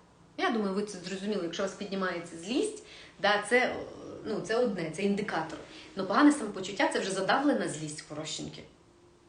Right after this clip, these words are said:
Це коли ви, м, беззупину вам їх порушують, порушують, порушують, порушують,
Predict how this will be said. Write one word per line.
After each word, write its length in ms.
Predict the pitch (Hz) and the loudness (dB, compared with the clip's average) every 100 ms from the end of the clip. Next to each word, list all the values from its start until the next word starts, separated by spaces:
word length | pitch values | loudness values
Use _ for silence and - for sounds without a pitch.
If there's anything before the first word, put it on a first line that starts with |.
| _ - - - - | _ -20 -16 -16 -6
Це 100 | 208 | -4
коли 320 | 220 226 233 | 0 2 2
ви, 420 | 196 220 226 214 | 2 2 2 2
м, 680 | 208 - 196 185 180 180 180 180 - _ _ _ _ _ _ _ _ _ _ _ _ - 165 156 147 143 - _ _ _ _ - _ - - - - - - | -2 -4 -4 -4 -6 -8 -8 -12 -20 _ _ _ _ _ _ _ _ _ _ _ _ -20 -20 -18 -20 -20 -20 _ _ _ _ -20 _ -20 -20 -20 -20 -20 -4
беззупину 640 | 185 208 233 - 226 185 | 0 2 0 0 0 0
вам 180 | 165 165 | 0 0
їх 120 | 170 | -2
порушують, 600 | - 196 240 - 170 160 | 0 0 0 -2 -4 -4
порушують, 580 | 190 214 226 - 160 156 | -2 0 0 -2 -6 -6
порушують, 580 | 196 202 - 160 147 - | -4 -2 -4 -6 -8 -4
порушують, 960 | 262 285 233 - - 240 240 403 - | 0 2 2 0 -2 0 2 0 0